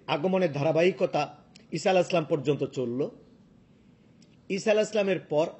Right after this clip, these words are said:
আমার নবী পাক সাল্লাল্লাহু আলাইহি ওয়াসাল্লাম পর্যন্ত পাঁচশত সত্তর বছর গ্যাপ হয়ে গেল।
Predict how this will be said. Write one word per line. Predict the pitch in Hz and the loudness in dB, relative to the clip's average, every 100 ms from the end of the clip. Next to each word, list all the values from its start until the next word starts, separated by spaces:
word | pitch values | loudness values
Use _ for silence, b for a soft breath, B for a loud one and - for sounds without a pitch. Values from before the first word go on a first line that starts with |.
| - 135 | -12 -6
আমার | 160 160 | -4 2
নবী | 156 151 | 2 2
পাক | 185 190 | 0 -2
সাল্লাল্লাহু | - 185 170 175 143 | 0 0 0 -2 -2
আলাইহি | |
ওয়াসাল্লাম | |
পর্যন্ত | 139 113 139 143 180 262 - | -4 -2 -4 0 -4 -4 -8
পাঁচশত | 151 160 - 214 208 | -8 -8 -6 -4 -4
সত্তর | 190 185 - - 226 | -4 -6 -6 -4 -2
বছর | 190 190 160 | -2 -2 0
গ্যাপ | 151 143 | 0 0
হয়ে | 143 127 | 0 -2
গেল। | 90 | -4